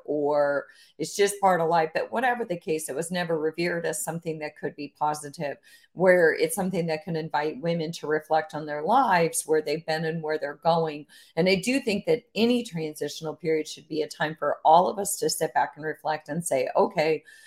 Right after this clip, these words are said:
my life isn't exactly how it used to be." That's not a bad thing. <laughs> That's an opportunity to reset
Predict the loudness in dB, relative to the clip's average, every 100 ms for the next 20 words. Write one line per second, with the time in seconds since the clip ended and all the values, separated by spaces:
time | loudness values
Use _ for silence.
0 | -12 2 6 8 8 4 2 2 -2 -2
1 | -4 -2 0 0 0 0 2 2 2 -2
2 | -2 -4 -2 -2 -4 -4 -8 _ _ _
3 | _ _ _ _ _ _ -4 -2 -2 0
4 | 0 0 0 0 -2 -4 -4 -10 -12 -12
5 | -6 -8 -8 -20 -20 _ 8 10 4 2
6 | 2 2 -2 -2 -2 -2 -4 -6 -6 -4
7 | -6 -6 -2 0